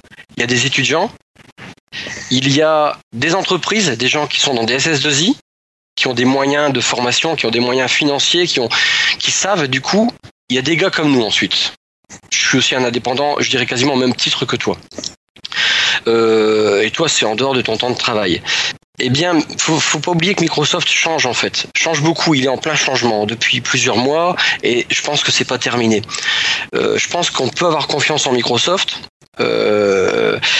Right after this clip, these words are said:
et c'est vrai qu'il y a eu un manque de communication. Alors là, ce qui se passe en ce moment,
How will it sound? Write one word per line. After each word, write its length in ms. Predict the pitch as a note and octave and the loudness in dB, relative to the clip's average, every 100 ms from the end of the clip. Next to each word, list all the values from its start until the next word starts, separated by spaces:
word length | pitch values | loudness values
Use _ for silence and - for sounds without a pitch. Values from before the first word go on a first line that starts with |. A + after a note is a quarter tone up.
| - - | 0 -2
et 60 | |
c'est 160 | B2 D#3 | -2 0
vrai 160 | F3+ | 0
qu'il 160 | - D#3+ | 0 0
y 40 | |
a 20 | C#3+ | 2
eu 20 | |
un 60 | |
manque 160 | D#3+ E3 | 0 0
de 80 | C#3+ | -2
communication. 680 | D3 C#3+ C#3+ C#3+ C#3 C#3 B2+ - - - - | 2 2 2 2 0 0 -2 -4 -2 -2 -2
Alors 180 | A#2+ D#3 | 0 0
là, 100 | G3 | 0
ce 100 | - | 0
qui 100 | D#3+ | -2
se 120 | - | -2
passe 440 | F#3+ F#3 - - - _ | 0 0 -2 -4 -14 _
en 120 | D3 D3 | -4 -2
ce 220 | - D3+ | -2 2
moment, 440 | C#3+ D3 F3 A3+ | 2 2 2 -2